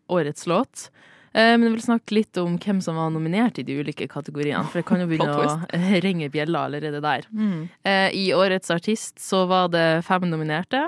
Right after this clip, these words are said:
Speaker 1: og det var Undergrunn,
Speaker 2: Mm.
Speaker 1: Balenciaga,
Speaker 2: Ja.
Speaker 1: Karpe,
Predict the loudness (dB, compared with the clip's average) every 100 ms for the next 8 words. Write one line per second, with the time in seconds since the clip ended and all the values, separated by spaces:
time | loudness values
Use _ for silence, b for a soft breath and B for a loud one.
0 | -2 -2 0 0 0 0 -4 -4 -2 -2
1 | -2 0 0 -2 _ _ -8 -6 -6 -4
2 | -2 -2 -4 -4 -4 -4 -4 -8 -8 -8
3 | -8 -8 -8 -8 -6 -4 -4